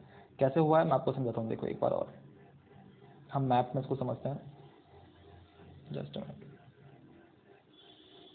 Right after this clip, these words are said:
ये देखिए आप, जैसे example, यहाँ पर पहले कभी water हुआ करता था। ठीक है, अभी की बात नहीं,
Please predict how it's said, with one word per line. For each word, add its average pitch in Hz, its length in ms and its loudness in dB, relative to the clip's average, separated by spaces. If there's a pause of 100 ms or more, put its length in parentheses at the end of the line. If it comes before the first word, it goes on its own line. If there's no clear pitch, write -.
(2000)
ये 139 80 4
देखिए - 280 -2
आप, - 100 -10 (760)
जैसे 156 220 2
example, 147 520 4 (240)
यहाँ 135 300 4
पर 160 140 4
पहले 139 280 6
कभी 135 280 2 (220)
water 135 300 6
हुआ 131 200 6
करता 117 220 -2
था। - 180 -6 (840)
ठीक 180 80 -2
है, - 380 -4 (380)
अभी 147 180 8
की 185 120 8
बात 151 160 10
नहीं, 180 120 4